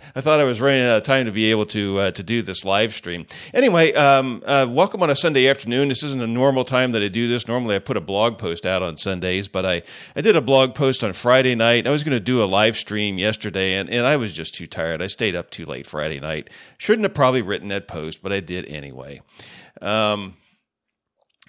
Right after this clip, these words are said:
so, uh, why don't we go ahead and, and dive into things and get started? I, I titled to,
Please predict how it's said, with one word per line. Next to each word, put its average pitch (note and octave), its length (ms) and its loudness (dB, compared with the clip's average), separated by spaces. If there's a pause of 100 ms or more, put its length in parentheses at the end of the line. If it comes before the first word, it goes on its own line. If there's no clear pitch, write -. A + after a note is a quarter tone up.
so, C3+ 360 2
uh, B2+ 160 6
why E3+ 140 -2
don't E4 80 -6
we E4+ 80 -4
go D3+ 220 2
ahead B2+ 640 2
and, A2 580 -2
and G#2 120 -8
dive A#2+ 280 2
into A#2 160 -2
things G2+ 340 -8
and F#2+ 80 -14
get F2 180 -8
started? G2 380 -4
I, A#2+ 140 4 (320)
I F#3 140 0
titled B3+ 560 -6
to, A2+ 600 -6